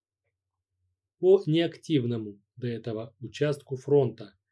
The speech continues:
северному флангу шестьдесят второй армии, району завода С Т З. Как это уже имело место ранее, новое наступление проводилось за счёт вливания в ударную группировку свежих сил.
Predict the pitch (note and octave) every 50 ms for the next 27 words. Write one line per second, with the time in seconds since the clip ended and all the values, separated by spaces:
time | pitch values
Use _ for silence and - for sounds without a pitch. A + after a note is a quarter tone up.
0 | _ _ _ _ _ _ - - - - E3+ E3 E3 F#3 F#3 F#3 F#3+ F#3 F#3 F#3
1 | F#3 - _ _ _ - C#3 C3+ C3 B2+ C3 C3 B2+ C3+ B2+ - B2+ A#2+ A2 A2+
2 | - A#2+ A#2 A2+ - - A#2+ A#2 A#2 A#2+ A#2+ - - A#2+ A#2 A#2 A2+ G#2+ G#2 G2+
3 | G2 _ _ _ _ _ _ _ _ _ _ _ _ _ _ _ - C#3+ C3 B2+
4 | B2 B2 B2 C#3+ E3 E3+ F3 E3+ F3 - B2+ A2 B2 B2+ A#2 A#2 B2 A#2+ A#2 B2
5 | B2+ - - - B2 - - - C3+ B2+ A#2 A#2 B2 A#2+ A2 - _ _ _ _
6 | _ _ _ _ _ _ _ _ _ _ _ _ _ _ _ _ - F#3 F#3 F#3
7 | F#3+ F3+ - - E3 E3 - D#3 D3 C3+ C3 D3 C#3+ C#3 C3+ C3+ C3+ C3+ B2+ B2
8 | B2 B2 - - B2+ C3 C3 A#2+ - - - B2+ C#3+ E3 F3+ E3+ D3+ B2+ A#2 A2+
9 | - _ _ _ _ _ _ _ _ _ _ - D3 F3 G3+ G#3+ G#3 G#3 G#3 F#3+
10 | - - G3 F#3+ F#3+ F#3+ F#3+ F#3+ F#3 F#3 F#3 F#3 F#3 - _ _ _ - - C3+
11 | B2 B2+ A#2+ A2 A#2+ C3 C3+ C#3 C3+ - C3+ A#2 B2 B2 A2+ - - C#3 C#3+ C3+
12 | C#3 C3+ A2+ A#2+ B2 B2 A2 B2 C3 C#3+ D#3+ E3+ E3+ E3 D#3+ C#3+ C3+ D3+ C#3+ D3+
13 | D3 C#3+ C3+ C#3+ C#3+ C3+ C3 B2+ B2 B2 - B2+ A#2 B2 C#3+ D3+ D3+ - - D3
14 | D3 C#3+ - - - B2 A2+ A2 G#2 A2 - - - - C3+ A#2+ G2+ F#2 -